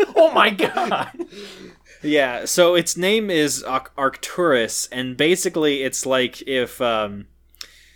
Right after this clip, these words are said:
Speaker 1: it's like a big box on wheels that seems to be like a life support system, and then on top of that box is a little transparent dome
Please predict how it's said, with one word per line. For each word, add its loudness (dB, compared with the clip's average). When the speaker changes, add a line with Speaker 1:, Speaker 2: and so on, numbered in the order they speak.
Speaker 1:
it's -4
like 4
a 0
big 2
box 0
on 0
wheels 0
that -2
seems -4
to -16
be 0
like -2
a -2
life -6
support -6
system, -6
and -6
then 0
on -4
top -4
of 0
that -2
box -6
is -8
a -6
little -2
transparent -6
dome -4